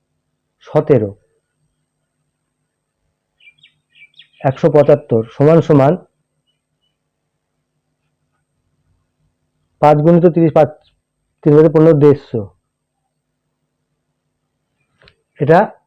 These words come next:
সমান হলো? হলো না। সুতরাং এটা কি হবে? এরা সমানুপাতে নেই, মানে এরা not equal to, একশো পঁচাত্তর not equal to একশো পঞ্চাশ, মানে এরা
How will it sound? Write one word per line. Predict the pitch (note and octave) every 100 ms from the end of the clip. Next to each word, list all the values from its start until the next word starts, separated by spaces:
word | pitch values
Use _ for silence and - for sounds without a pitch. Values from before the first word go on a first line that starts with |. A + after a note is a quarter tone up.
| _
সমান | - E3 E3 D3
হলো? | A3 D3+ - _ _ _ _ _ -
হলো | F3 E3
না। | C3 - _ _ _ _ _
সুতরাং | - E3 G3 D#3 F#3+ - _ _ -
এটা | D3+ F3
কি | F#3 D#3+
হবে? | D#3 F3 A3+ - _ _ - D#3
এরা | E3+ -
সমানুপাতে | D#3 E3+ E3 E3 F#3+ D3+
নেই, | B2 A#2+
মানে | C3+ F3 G#3 D#3
এরা | C3+ G3 - D#3+
not | C3 C#3+ E3
equal | E3+ D3 C3+
to, | G3 A#3 - _ _ _ _ _ _ -
একশো | C#3+ E3
পঁচাত্তর | E3 E3+ - G#3+
not | D#3+ C#3+
equal | D#3 D#3 A3
to | A#3 - _ -
একশো | C3 F#3+ F#3
পঞ্চাশ, | A2+ G#2+ - C#3
মানে | D3
এরা | C#3+